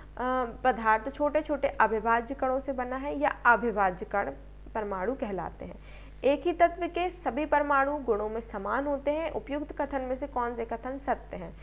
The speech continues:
केवल एक या केवल दो या केवल एक और दो दोनों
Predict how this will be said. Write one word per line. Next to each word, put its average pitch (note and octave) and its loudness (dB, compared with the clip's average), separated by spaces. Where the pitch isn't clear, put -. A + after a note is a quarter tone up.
केवल G#3+ 0
एक C#4 0
या G3 -8
केवल F#3+ -2
दो C#4+ 6
या A3 -2
केवल G3+ 0
एक C4+ 0
और A#3 4
दो F#3+ -4
दोनों A3+ 0